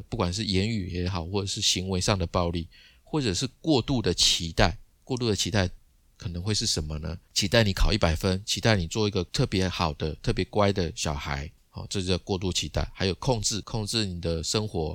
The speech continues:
不可以这样，不可以那样，一定要怎么样、怎么样、怎么样，不然的话就不给吃饭。这些负面的记忆哦，它的，诶，不是说记忆，就是这些经历，如果是特别的强烈刺激的话，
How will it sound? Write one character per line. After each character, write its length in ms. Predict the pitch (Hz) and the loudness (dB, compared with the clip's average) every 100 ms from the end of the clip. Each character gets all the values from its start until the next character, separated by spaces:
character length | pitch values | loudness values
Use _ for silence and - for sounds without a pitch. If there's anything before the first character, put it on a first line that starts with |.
| - | -6
不 80 | - | -2
可 100 | 104 | 0
以 60 | |
这 140 | 87 98 | 2 2
样， 120 | 92 | 2
不 140 | - | -4
可 100 | - | -4
以 60 | 85 | -2
那 220 | 85 80 | 0 0
样， 160 | 80 80 | -2 -4
一 100 | 92 | -6
定 120 | 85 | 0
要 120 | 107 98 | 0 0
怎 120 | 78 | -2
么 60 | |
样、 140 | 82 85 | -2 -4
怎 100 | - | -4
么 80 | 78 | -6
样、 100 | 78 | -6
怎 140 | - | -8
么 60 | 76 | -10
样， 200 | 80 - | -10 -6
不 80 | 104 | -2
然 100 | 87 | -2
的 60 | |
话 120 | 92 87 | 0 -2
就 80 | |
不 120 | - 120 | -4 -4
给 160 | 78 | 0
吃 180 | - 98 | 0 2
饭。 180 | 101 92 - - | 2 2 0 -4
这 120 | - | 0
些 160 | 170 170 | 2 2
负 240 | - 165 | 0 0
面 240 | 131 139 | 2 2
的 120 | 104 92 | 2 2
记 260 | - 131 | 4 4
忆 240 | 110 110 80 | 4 2 0
哦， 160 | 98 - | -4 -6
它 160 | - 110 | -2 2
的， 240 | 104 - - | 2 -2 -8
诶， 80 | - 95 | -10 -4
不 100 | 110 | -4
是 80 | 117 | -2
说 120 | 120 | -4
记 240 | - 104 | -2 -4
忆， 40 | 92 | -4
就 120 | 117 | -4
是 160 | 117 | -4
这 160 | 110 135 | -4 -2
些 160 | 143 135 - _ - | -2 -4 -10 _ 2
经 340 | - 131 123 120 | 4 4 2 4
历， 220 | 123 92 | 4 4
如 80 | 117 | 0
果 140 | 123 | 2
是 120 | - | 2
特 220 | 127 - 147 | 2 4 6
别 160 | 107 | 4
的 160 | 92 90 | 2 2
强 240 | - 85 | 2 2
烈 180 | 104 101 | 2 4
刺 220 | - - | 4 2
激 180 | 95 104 | 0 -4
的 140 | 87 | -4
话， 320 | 80 90 80 | -4 -4 -6